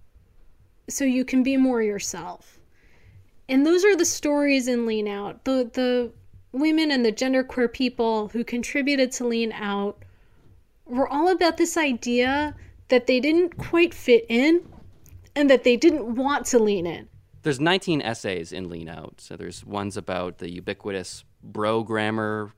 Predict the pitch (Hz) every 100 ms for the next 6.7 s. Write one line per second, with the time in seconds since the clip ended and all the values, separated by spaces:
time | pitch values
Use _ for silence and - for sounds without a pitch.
0 | _ - 110 107 120 107 104 - 107 104
1 | 104 101 98 98 98 101 98 98 - -
2 | _ - 107 101 104 110 117 101 95 98
3 | 90 95 92 - 92 90 - 113 117 113
4 | 113 113 113 110 - 101 98 - 104 98
5 | 95 95 - 117 104 107 104 107 107 113
6 | 104 101 107 107 117 107